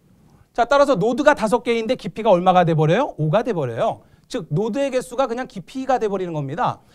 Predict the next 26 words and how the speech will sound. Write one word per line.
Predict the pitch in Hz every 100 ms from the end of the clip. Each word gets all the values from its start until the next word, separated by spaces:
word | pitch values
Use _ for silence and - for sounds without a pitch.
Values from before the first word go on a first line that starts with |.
| _
따라서 | - 254 262 214 185 262 - _ _
깊이가 | 240 - - 277 311
최대인 | 311 339 339 339 320 302
것은 | 277 262 294 277
어떻게 | 208 208 233
되겠어요? | 208 180 196 170
육십이 | 180 - 240
되겠죠? | 214 175 151 254 160 -
그냥 | - 220
말 | 156 208 262
그대로 | 226 247
육십 | 175 233
개가 | 220 220
그냥 | 233 254
쫙 | - 233 240 240 247 254
사양이진 | - 233 208 196 190
트리로 | - 165 160 277 - -
육십 | 170 -
개가 | 220 196
내려가는 | 143 202 214 165
거예요. | 117 104 107 _ _
따라서 | - 226
깊이가 | 208 175 208 214
육십이 | 170 - 220
되는 | 202 170
거고요. | 147 120 226